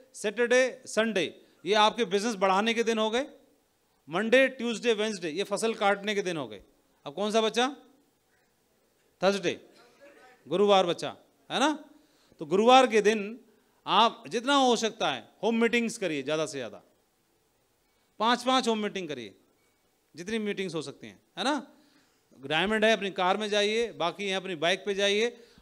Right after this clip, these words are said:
और दस दस लोगों की, पन्द्रह पन्द्रह लोगों की, बीस बीस लोगों की ग्रुप मीटिंग्स, होम मीटिंग्स करिए, जितनी ज़्यादा लोगों की हो सकती है। और, अ, सप्ताह में दो दिन और मैक्सिमम लोगों को कवर करिए, जितने लोग कवर कर सकते हैं।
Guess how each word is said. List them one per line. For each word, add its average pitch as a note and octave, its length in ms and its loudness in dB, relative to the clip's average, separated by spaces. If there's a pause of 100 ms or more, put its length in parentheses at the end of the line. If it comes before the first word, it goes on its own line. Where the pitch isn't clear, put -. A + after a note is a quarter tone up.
और F3+ 180 2
दस F#3+ 100 2
दस G#3 220 -2
लोगों G3+ 200 0
की, G3 100 -4
पन्द्रह F#3+ 280 -6
पन्द्रह F#3+ 240 -8
लोगों F#3 260 -6
की, F3+ 120 -8
बीस E3 260 -12
बीस F3 160 -12
लोगों F3 220 -6
की F3+ 120 -10
ग्रुप F3+ 180 -6
मीटिंग्स, F#3+ 460 -6
होम E3+ 120 -6
मीटिंग्स E3+ 360 -10
करिए, B2 260 -10
जितनी C#3+ 200 -12
ज़्यादा C3 180 -8
लोगों A#2 220 -12
की A2 60 -16
हो A2 60 -14
सकती G#2 280 -20
है। F#2 100 -20 (920)
और, G3 540 4 (200)
अ, D3 140 -10
सप्ताह F#3+ 420 -2
में G3 180 -4
दो F#3 160 0
दिन B2 320 -8
और D#3 120 -8
मैक्सिमम G#3+ 440 -4
लोगों A#3+ 180 2
को G#3+ 80 -12
कवर F#3+ 280 -2
करिए, C#3 440 -8 (120)
जितने D3 220 -12
लोग E3+ 200 -6
कवर D#3 180 -6
कर C#3 120 -10
सकते A2+ 300 -18
हैं। F2 120 -20